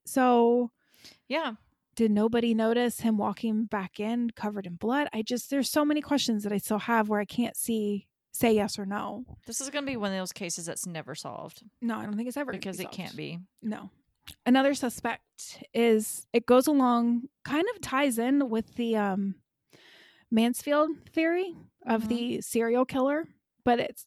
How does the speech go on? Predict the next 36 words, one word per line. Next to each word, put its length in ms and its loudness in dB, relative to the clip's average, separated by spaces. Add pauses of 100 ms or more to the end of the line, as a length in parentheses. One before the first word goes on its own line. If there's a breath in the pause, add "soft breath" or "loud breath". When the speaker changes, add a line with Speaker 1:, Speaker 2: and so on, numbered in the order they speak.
Speaker 1:
names 340 2
another 280 2
person. 380 -8 (540)
His 220 -4
name 180 0
is 100 -6
Henry 380 2
Lee 180 0
Moore. 480 0 (160)
No 220 2
relation 460 0
to 280 0
the 80 0
Moore 160 -4
family 460 -2
at 100 -6
all. 200 4
Speaker 2:
Okay. 100 2 (720 loud breath)
Speaker 1:
But 340 6
it 180 6
is 260 2
the 220 2
traveling 600 2
serial 380 2
killer 380 -8
theory. 640 -8 (200)
Speaker 2:
This 200 -6
is 120 4
the 80 4
one 160 2
Speaker 1:
Um, 20 0
Speaker 2:
that 120 0
I've 340 0
heard 280 -6
of. 400 -12
Speaker 1:
Mm-hmm. 340 6